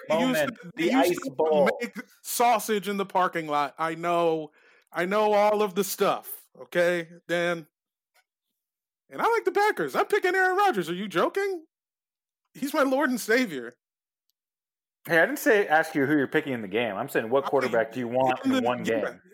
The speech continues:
Speaker 1: in one singular game? Yes,
Speaker 2: Yeah.
Speaker 1: still. I don't care. And I want him to lose and pout.
Speaker 2: Who? Brady?
Speaker 1: Rodgers.
Speaker 2: You want Rodgers
Speaker 1: You
Speaker 2: to
Speaker 1: know,
Speaker 2: lose and pout?
Speaker 1: you kn-,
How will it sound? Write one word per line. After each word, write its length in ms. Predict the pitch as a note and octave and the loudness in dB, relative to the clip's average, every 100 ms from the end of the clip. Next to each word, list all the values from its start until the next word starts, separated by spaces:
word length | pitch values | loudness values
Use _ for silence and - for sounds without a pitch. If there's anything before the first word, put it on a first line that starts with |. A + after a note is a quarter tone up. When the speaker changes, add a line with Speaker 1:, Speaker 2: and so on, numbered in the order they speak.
| - | -6
Speaker 1:
in 260 | A#3+ C4 | -2 0
one 320 | G#3+ A#3 D4+ D#4 | 0 2 2 0
singular 520 | - D4 D#4 C#4+ C4 | 0 0 0 0 0
game? 440 | A#3+ C4+ D4 D4 A#3 | 0 0 0 -4 -4
Yes, 340 | F#3+ C4 D#3 - | 0 0 -2 -8
Speaker 2:
Yeah. 60 | - | -14
Speaker 1:
still. 520 | - - C4 C#3 G2+ _ | -14 -8 -4 -4 -4 _
I 80 | F3 | -2
don't 180 | A#3+ B3+ | 0 0
care. 440 | - C4+ F3+ G#2 - | 0 2 0 -4 -6
And 120 | F3 | 0
I 120 | A3+ B3 | 2 2
want 260 | G#3+ C4 | 0 0
him 100 | C4 | 0
to 40 | A3+ | 0
lose 420 | F#3+ B3 B3+ G3 | 0 0 0 -4
and 140 | F#3 | -6
pout. 320 | - A#3 F#3+ - _ _ _ _ _ _ _ _ _ _ _ _ _ | -2 0 0 -4 _ _ _ _ _ _ _ _ _ _ _ _ _
Speaker 2:
Who? 260 | A#3 G#2+ - _ - | -4 -4 -8 _ -2
Brady? 300 | D3+ E4 F4 - _ _ _ - | 0 0 -4 -10 _ _ _ -6
Speaker 1:
Rodgers. 720 | G#3 F4 F4+ F#3+ F3+ - - - - _ _ _ _ | -2 2 2 0 -4 -8 -8 -12 -18 _ _ _ _
Speaker 2:
You 140 | D3 F3 | -8 -4
want 360 | C#3+ F#3+ G3 E4+ - C#3+ - | 0 0 0 -8 -16 -16 -4
Rodgers 400 | C3 D3 D#3 E3 A3+ | 2 2 2 -2 -2
Speaker 1:
You 80 | C#3 | -2
Speaker 2:
to 60 | C3+ | 2
Speaker 1:
know, 100 | D#3 | 2
Speaker 2:
lose 120 | C#3+ | 2
and 140 | B2+ | -4
pout? 220 | B2 B2+ | 0 0
Speaker 1:
you 140 | F#3+ E4 | 2 2
kn-, 200 | F4 | 0